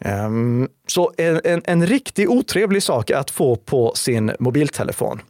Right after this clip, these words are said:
Och hur hamnade den på mobiltelefonen då? Jo, det förklaras av namnet End of Days.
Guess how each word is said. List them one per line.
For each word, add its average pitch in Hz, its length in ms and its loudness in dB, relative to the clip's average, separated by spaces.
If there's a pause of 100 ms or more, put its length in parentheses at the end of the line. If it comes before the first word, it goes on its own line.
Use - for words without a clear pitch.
(100)
Och 190 140 2
hur 240 160 4
hamnade 254 500 2
den 139 140 0
på 139 120 2
mobiltelefonen 107 840 0
då? 104 180 0 (200)
Jo, 175 280 2 (120)
det 214 260 0
förklaras 196 640 0
av 131 360 0
namnet 120 520 0
End 123 260 0
of 110 260 -2
Days. - 460 -2